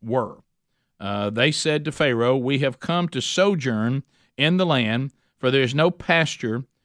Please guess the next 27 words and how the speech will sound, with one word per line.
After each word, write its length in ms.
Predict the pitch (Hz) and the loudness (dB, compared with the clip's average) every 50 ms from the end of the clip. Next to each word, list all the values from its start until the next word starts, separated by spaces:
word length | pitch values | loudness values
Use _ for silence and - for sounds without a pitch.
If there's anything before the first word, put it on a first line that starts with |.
| _ _ | _ _
for 100 | - 127 | -4 -2
your 180 | 127 131 156 156 | 0 0 0 -2
servants' 480 | - - 165 151 151 147 147 - - | 0 0 2 2 2 0 -2 -6 -10
flocks, 600 | - - 147 127 113 104 120 - _ - - - - _ _ _ _ _ _ _ _ | -6 -2 0 2 2 2 0 -2 _ -12 -16 -16 -18 _ _ _ _ _ _ _ _
for 200 | - - 135 135 | -4 0 0 0
the 80 | 131 127 | 0 -2
famine, 680 | - - - 170 190 196 175 143 120 107 117 135 156 151 _ _ _ _ _ _ _ - | -2 -2 0 0 2 2 2 2 2 0 -2 -2 -4 -6 _ _ _ _ _ _ _ -8
uh, 120 | - 110 123 | -6 -4 -2
is 160 | - 127 123 - | -2 -2 -2 0
severe 640 | - - 131 131 143 170 165 143 123 123 127 131 | -2 -2 -2 0 0 2 2 2 2 0 0 -2
in 180 | - 139 135 135 | -2 -4 -2 -2
the 100 | 131 127 | -2 -2
land 360 | 135 139 139 135 135 135 117 | 0 0 0 0 -2 -2 -4
of 240 | - 113 107 - - | -6 -10 -10 -12 -6
Canaan. 540 | - 202 180 151 127 110 107 117 135 139 - _ _ _ - | -2 0 2 2 2 0 0 -2 -4 -6 -10 _ _ _ -4
And 160 | 123 127 131 | -2 -2 0
now 280 | 147 160 180 170 151 147 | 0 0 2 2 2 0
please 360 | - - 156 160 175 165 - | 0 0 -2 -2 0 0 0
let 200 | 156 151 147 - | -2 -2 -2 -2
your 100 | 147 143 | -4 -4
servants," 720 | - - - 202 202 185 151 120 120 135 - - - - - _ _ _ _ _ _ _ _ - | -4 -2 0 2 4 4 2 2 -2 -6 -6 -10 -16 -18 -18 _ _ _ _ _ _ _ _ -6
notice 340 | 101 107 120 139 143 139 - | -2 0 0 0 0 0 0
that, 260 | 151 143 139 - 131 | 0 0 0 -2 -4
that, 240 | 127 135 139 139 135 | -4 -2 -2 -2 -4
that's 160 | 120 117 - | -4 -4 -2
very 220 | - 120 123 139 135 | -2 0 0 0 -2
smart, 460 | - - 175 160 139 120 120 - | -2 0 2 2 4 2 2 -2